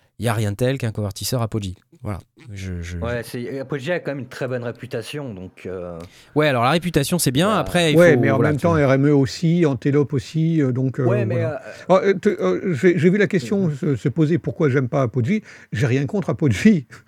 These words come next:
Speaker 3: <laughs> mais comme, euh, allez, met-, mettez des subs, euh, je m'en fous. Enfin, c'est, c'est pas une marque qui m'a ja-,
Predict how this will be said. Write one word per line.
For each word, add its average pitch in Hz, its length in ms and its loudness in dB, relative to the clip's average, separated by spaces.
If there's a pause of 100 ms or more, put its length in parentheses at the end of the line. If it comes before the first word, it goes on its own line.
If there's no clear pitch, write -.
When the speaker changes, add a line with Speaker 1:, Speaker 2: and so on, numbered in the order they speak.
Speaker 3:
<laughs> - 220 -16
mais 139 420 6 (240)
comme, 170 260 6
euh, 147 380 6
allez, 131 280 2
met-, 139 240 0
mettez 143 240 2
des 139 100 4
subs, 190 340 2
euh, 127 200 4
je 104 120 -2
m'en 123 120 2
fous. 202 300 0 (100)
Enfin, 123 180 2 (200)
c'est, - 200 -10 (200)
c'est - 200 2
pas 202 180 2
une 190 140 6
marque 170 320 0
qui - 100 -2
m'a 139 160 4
ja-, 120 160 0